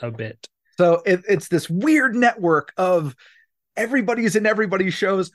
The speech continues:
Speaker 2: Hans, Hans Conried is in both of them, but doesn't wanna do T V. Suddenly there's Martin and Lewis,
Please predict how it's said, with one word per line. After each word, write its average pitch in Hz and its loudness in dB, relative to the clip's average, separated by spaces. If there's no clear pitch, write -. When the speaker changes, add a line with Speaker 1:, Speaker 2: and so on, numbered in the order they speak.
Speaker 2:
Hans, 233 -8
Hans 233 -2
Conried 220 0
is 156 -2
in 151 0
both 190 2
of 175 -4
them, 185 0
but 147 -4
doesn't 196 -4
wanna 185 2
do 165 2
T 175 0
V. 170 0
Suddenly 220 -2
there's 139 2
Martin 226 0
and 190 2
Lewis, 196 0